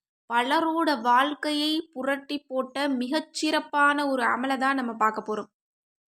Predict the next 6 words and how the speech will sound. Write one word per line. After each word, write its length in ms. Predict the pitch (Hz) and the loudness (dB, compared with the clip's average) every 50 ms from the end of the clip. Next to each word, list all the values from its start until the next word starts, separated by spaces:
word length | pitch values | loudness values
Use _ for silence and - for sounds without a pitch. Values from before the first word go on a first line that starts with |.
| _ _ _ - | _ _ _ -4
பலரோட 440 | 196 208 220 233 240 240 240 233 240 269 349 427 - _ _ _ _ _ - | -2 0 0 0 0 -2 -2 0 0 0 -2 -2 -6 _ _ _ _ _ 0
நம்பிக்கையான 920 | 226 240 247 254 277 277 320 311 - 294 285 277 269 254 269 269 269 262 | 2 4 4 4 2 2 0 0 0 0 2 2 4 4 4 4 4 4
அமல் 280 | 247 233 233 240 240 233 | 2 2 2 2 0 0
அப்படின்னே 440 | 226 226 226 240 240 226 240 247 262 | 0 0 -2 -2 -2 -2 -2 -2 -2
நம்ம 220 | 269 240 233 233 | -2 -4 -4 -4
சொல்லலாம். 420 | - 233 214 220 214 214 202 214 | -4 -2 -2 0 -2 -2 -4 -6